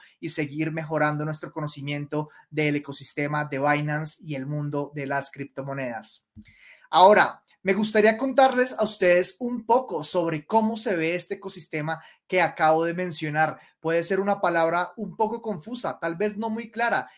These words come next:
pero lo que ustedes ven en pantalla es el eje fundamental de lo que les estoy hablando. Binance, como lo mencionábamos, es una plataforma de intercambio de criptomonedas donde tú puedes hacer compras, ventas, puedes hacer trading, puedes también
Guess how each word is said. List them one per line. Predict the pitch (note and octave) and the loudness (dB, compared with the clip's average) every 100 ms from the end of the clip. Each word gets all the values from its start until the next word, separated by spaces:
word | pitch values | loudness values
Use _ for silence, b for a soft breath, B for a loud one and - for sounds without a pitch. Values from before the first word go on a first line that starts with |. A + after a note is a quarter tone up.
| B | B
pero | G3+ G3+ | 0 2
lo | G#3 G3+ | 2 0
que | F#3 | -10
ustedes | - A#3+ B3+ | 0 2 2
ven | C4 C#4+ | 0 -4
en | C#4+ | -2
pantalla | C4 G#3+ G#3+ G3+ G#3+ A3+ B B - | -4 0 2 2 2 -2 B B -4
es | F#3 - - | -4 -4 -6
el | G#3 A3 | -4 -2
eje | G#3+ G#3+ | -2 -4
fundamental | G#3+ G3+ F3+ E3+ D3+ E3+ F#3+ b _ | -4 -4 -4 -6 0 0 -2 b _
de | E3+ | -6
lo | F3 | -4
que | F3 | -4
les | E3+ D#3 | -6 -6
estoy | D#3 E3 | -6 -2
hablando. | D#3 E3 E3+ D#3+ B2+ G#2+ _ B _ | 0 0 0 -4 -10 -18 _ B _
Binance, | F3 G#3 G#3 F3 F#3 - | 0 0 0 -2 -8 -10
como | E3+ F3 | -6 -2
lo | E3+ | -2
mencionábamos, | E3 D#3 E3+ F#3 G#3 G3 F3 G3+ b b - | -4 -6 0 4 6 4 0 -8 b b -8
es | D#3+ | -4
una | G#3+ B3 | -4 -4
plataforma | B3 A#3+ G3+ F3 G#3 | -4 -4 -4 -4 -4
de | |
intercambio | B3 G#3+ E3+ E3+ F#3 G#3+ | -2 -2 -2 -4 -4 -4
de | A3 | -6
criptomonedas | A3+ A3 F#3 E3 G#3 A#3 C#3 - | -8 -8 -6 -4 -2 -2 -4 -6
donde | D#3+ D#3+ | -10 -8
tú | D#3 D3+ | -10 -2
puedes | F#3 F#3 | 0 0
hacer | - D#3 D3 b b | -2 -4 -6 b b
compras, | - G3+ F#3+ F3+ D#3+ C#3+ | 0 0 2 -2 -2 -2
ventas, | D#3+ A3+ G#3+ D#3+ D#3 | -4 -2 0 0 0
puedes | - D#3 D3+ | -6 -8 -6
hacer | D3+ C#3 | -8 -6
trading, | - G#3+ G#3 E3 E3+ E3+ b b - | 0 2 2 -2 -8 -12 b b -2
puedes | F3 D#3+ D3+ | 0 0 -4
también | F3 E3 D#3+ D#3 | -8 -6 -6 -6